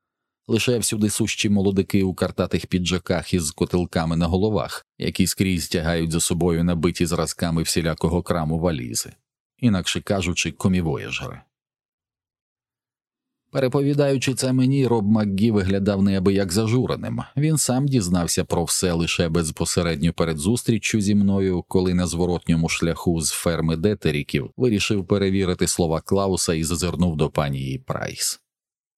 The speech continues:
«Навіть якщо хлопець і збрехав, пане Ечкуме», додав заступник шерифа, немов виправдовуючись, «не існує такого закону, який би забороняв людині спати хоч просто голого неба. Бувало, що один або два рази мені й самому доводилося так робити».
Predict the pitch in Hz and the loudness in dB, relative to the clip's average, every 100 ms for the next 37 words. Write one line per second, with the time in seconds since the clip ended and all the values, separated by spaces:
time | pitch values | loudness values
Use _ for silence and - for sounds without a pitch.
0 | _ _ _ _ _ _ _ _ _ _ | _ _ _ _ _ _ _ _ _ _
1 | _ - 123 117 98 110 - - 113 107 | _ -2 0 0 0 -2 0 0 0 2
2 | 113 107 98 110 95 107 95 120 117 107 | 2 2 0 -2 0 0 2 0 0 -2
3 | - 113 107 104 98 - 98 98 98 - | 0 2 4 2 0 0 2 2 2 -2
4 | 95 92 95 92 87 92 - 95 92 82 | 0 2 2 2 2 -2 0 2 2 0
5 | - 87 87 - 85 85 87 80 85 - | -2 0 0 0 2 4 2 2 -2 0
6 | 85 80 85 82 76 - - - - - | -2 0 0 0 0 -2 -4 -4 -8 0
7 | 117 110 139 123 92 87 - 87 87 90 | 2 2 2 2 2 0 0 0 2 -2
8 | - 107 92 85 85 90 85 87 85 82 | 0 2 4 2 2 0 2 2 2 0
9 | 85 85 82 82 82 87 82 78 - - | 0 0 0 0 2 2 2 0 -2 -2
10 | 78 76 - 82 - 85 78 - 82 85 | -2 -2 -2 -2 -2 -2 -2 -2 -2 0
11 | 78 82 80 67 64 - _ _ _ _ | 0 0 0 -2 -4 -10 _ _ _ _
12 | _ - 190 175 139 107 - 107 101 120 | _ -2 2 2 2 0 0 0 2 2
13 | 113 90 90 85 95 92 82 92 90 87 | 2 2 2 2 2 2 0 2 2 2
14 | 85 - 90 104 110 87 78 80 78 76 | 2 0 2 2 4 2 2 0 0 0
15 | 73 - 78 - 71 - 67 62 - | -2 -2 -2 -4 -2 -4 -4 -8 -12